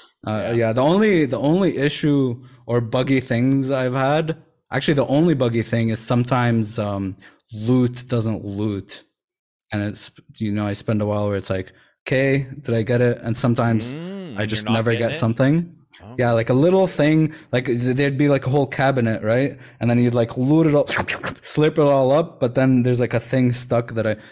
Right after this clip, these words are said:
Speaker 1: that I've had it, like, one or two times.
Speaker 2: Oh, no, no, no. I
Speaker 1: Mm.
Speaker 2: got that too. I got that too, where
Speaker 1: Yeah.
Speaker 2: graphically, sometimes you'll see something, like, halfway in the air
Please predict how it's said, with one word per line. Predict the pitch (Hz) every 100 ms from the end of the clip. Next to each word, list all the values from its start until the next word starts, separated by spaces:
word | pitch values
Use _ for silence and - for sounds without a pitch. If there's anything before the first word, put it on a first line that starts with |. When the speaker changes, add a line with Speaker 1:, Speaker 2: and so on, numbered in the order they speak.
| _
Speaker 1:
that | 131 139 131
I've | 127
had | 127 139
it, | 123
like, | 113
one | 117 117
or | 113
two | - 113
times. | - 101 107 -
Speaker 2:
Oh, | 262
no, | 240
no, | 262
no. | 277 262
I | 190 285
Speaker 1:
Mm. |
Speaker 2:
got | 294 254
that | 214 -
too. | 269 311 185 -
I | 160
got | 214 247
that | 240 240
too, | - 277
where | 175 175 147
Speaker 1:
Yeah. | 110
Speaker 2:
graphically, | 107 110 113 117 127 -
sometimes | - 220 214 220 254
you'll |
see | 233 - 180 175
something, | - 202 196 220 226
like, | 151 - _ -
halfway | - 190 - 190 190
in | 170 170
the | 165 -
air | 156 135 -